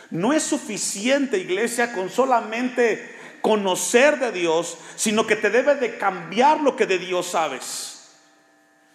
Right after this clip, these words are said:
El versículo once, amados,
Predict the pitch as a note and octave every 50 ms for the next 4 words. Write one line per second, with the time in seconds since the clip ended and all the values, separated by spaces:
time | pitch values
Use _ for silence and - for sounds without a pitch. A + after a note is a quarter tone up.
0 | _ _ _ _ _ _ _ _ _ _ _ _ _ _ _ _ _ _ _ _
1 | _ _ - - - D#3+ E3 F3 - F#3+ F#3 - A#3 A3+ G#3+ C3+ - G#3+ A3+ B3
2 | A#3 A#3+ A#3+ B3+ B3 - F3 E3+ E3+ F3+ F#3 G3+ A3 A3+ C4+ C#4+ C4+ - - -
3 | - -